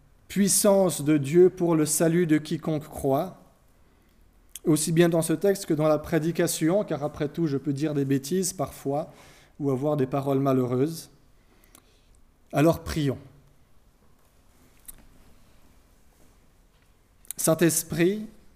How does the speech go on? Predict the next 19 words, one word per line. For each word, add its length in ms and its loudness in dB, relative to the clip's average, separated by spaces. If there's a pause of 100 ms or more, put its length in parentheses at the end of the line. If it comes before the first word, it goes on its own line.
(600)
au 120 2
moment 240 6
d'ouvrir 480 6
la 120 4
parole 460 4
et 80 0
de 100 2
la 140 4
méditer, 540 2
nous 120 2
t'en 200 0
prions, 600 0 (1600)
viens 320 0
illuminer 500 4
nos 260 2
intelligences 1000 -2
et 60 0
nos 160 -2
cœurs, 640 -4